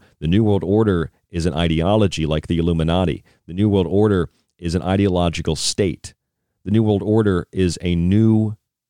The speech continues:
perception, a new paradigm, a new zeitgeist that's been created. That's the new world order. And in this article, it talks about growth and change. It says,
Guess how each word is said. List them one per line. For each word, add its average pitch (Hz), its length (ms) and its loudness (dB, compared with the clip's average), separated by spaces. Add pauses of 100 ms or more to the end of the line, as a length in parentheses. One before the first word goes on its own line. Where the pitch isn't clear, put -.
(260)
perception, 85 920 -4
a 80 80 -4
new 92 180 0
paradigm, 87 680 0
a 80 60 0
new 92 160 2
zeitgeist 80 720 -2
that's - 160 -4
been 82 180 -2
created. 80 640 -2 (800)
That's 98 260 -2
the 104 120 0
new 101 180 2
world 87 200 0
order. 78 340 -2 (1200)
And 87 140 0
in 117 80 4
this 120 160 2
article, 107 640 2 (1600)
it - 80 -20
talks 127 260 0
about 92 380 -2 (160)
growth 127 420 2
and 92 180 -2
change. 73 540 -4
It 76 100 -4
says, 98 280 0